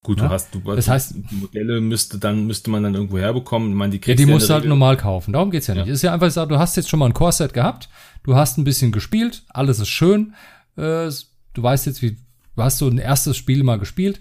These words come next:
Speaker 2: und hast du, komm, jetzt wollen wir ein bisschen, ich, ich will ein cooleres Schiff haben, das und das, und du kaufst dir diesen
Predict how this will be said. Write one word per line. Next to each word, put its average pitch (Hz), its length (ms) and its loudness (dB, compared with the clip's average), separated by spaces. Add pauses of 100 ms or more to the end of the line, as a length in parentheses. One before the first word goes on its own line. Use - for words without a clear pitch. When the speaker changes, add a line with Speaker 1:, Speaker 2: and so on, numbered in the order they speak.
(300)
Speaker 2:
und 135 60 -2
hast 123 160 -2
du, - 20 -8
komm, 156 160 0
jetzt 143 140 -4
wollen 143 100 0
wir 139 60 0
ein 123 40 -2
bisschen, 120 380 0
ich, - 240 -8
ich - 140 -12
will 123 100 2
ein 123 60 4
cooleres 120 360 2
Schiff 180 220 -4
haben, 165 160 -2
das 127 180 -2
und 123 120 -2
das, 143 180 -2
und 135 140 -2
du 123 80 2
kaufst 117 260 -2
dir 120 80 -2
diesen 92 340 -4